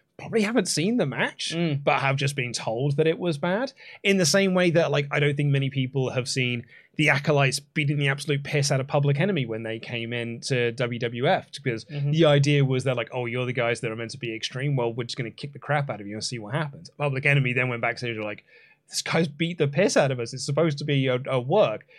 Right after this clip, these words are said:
Speaker 1: And then the Acolytes were like, "Pff, well, they don't know how to work." And they got canned. And they did the exact same thing with the Dudley Boys,
Speaker 2: Mm.
Speaker 1: but the Dudley Boys didn't complain. And then that was like, "Okay, they're all right. They can hang out here then."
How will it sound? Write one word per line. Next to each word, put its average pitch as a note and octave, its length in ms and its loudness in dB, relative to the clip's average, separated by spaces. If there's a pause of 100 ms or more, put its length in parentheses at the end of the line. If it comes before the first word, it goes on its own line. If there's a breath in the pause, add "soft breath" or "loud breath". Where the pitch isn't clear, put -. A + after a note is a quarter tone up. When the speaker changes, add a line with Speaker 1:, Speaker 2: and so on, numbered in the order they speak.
(140 loud breath)
Speaker 1:
And C#3 80 -2
then C#3 80 4
the C#3+ 60 4
Acolytes C#3+ 340 2
were C3 80 0
like, B2 100 -4
"Pff, B2+ 200 -10
well, C3+ 200 0
they B2 100 0
don't A#2+ 120 -4
know A2 80 -6
how A2+ 120 -6
to A2 120 -10
work." G#2 400 -10
And C#3+ 140 0
they D3 60 4
got E3+ 200 0 (220)
canned. - 360 -8 (500)
And E3+ 120 2
they G#3 60 4
did B3+ 140 2
the A#3+ 80 2
exact G3+ 380 2
same C4 260 0
thing D3 400 0
with C#3+ 200 2
the D3+ 80 2
Dudley C#3+ 320 2
Boys, F#2 420 -10
Speaker 2:
Mm. D#3+ 140 -6
Speaker 1:
but D3 100 4
the C#3 60 2
Dudley C#3 320 2
Boys B2 220 -2
didn't A#2 200 -6
complain. A2 420 -6
And A#2+ 160 -8
then A#2 120 -6
that A#2 160 -4
was A#2+ 160 -8
like, A2+ 180 -8
"Okay, C#3+ 280 0
they're A#2+ 200 0
all A2+ 80 -4
right. G#2 220 -8
They A2+ 100 -6
can A2 140 -10
hang G#2 200 -12
out G2+ 160 -12
here F2+ 220 -20
then." - 200 -20